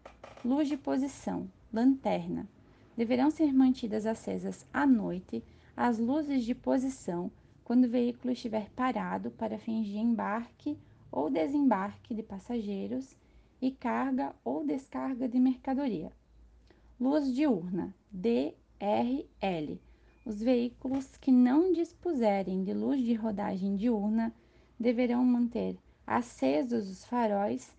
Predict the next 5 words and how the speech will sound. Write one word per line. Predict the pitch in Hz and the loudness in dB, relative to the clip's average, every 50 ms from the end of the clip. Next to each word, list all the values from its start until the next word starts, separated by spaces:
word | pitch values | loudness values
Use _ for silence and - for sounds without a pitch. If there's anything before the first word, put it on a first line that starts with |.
| _ _ _ _ _ | _ _ _ _ _
nas | - 233 240 226 | -2 -2 0 0
rodovias | 254 220 247 247 208 240 233 214 208 220 226 240 220 | 0 0 0 0 0 0 -4 -2 -2 0 0 0 0
de | - 233 | -2 -6
pista | 226 - - 202 185 - - 240 247 | -8 -6 -10 -10 -10 -6 -4 -6 -6
simples, | - - - - - - 233 208 214 226 226 - 254 269 254 - - | -6 -8 -20 -20 -6 -4 -2 -2 -2 -2 -2 -2 -4 -4 -4 -6 -10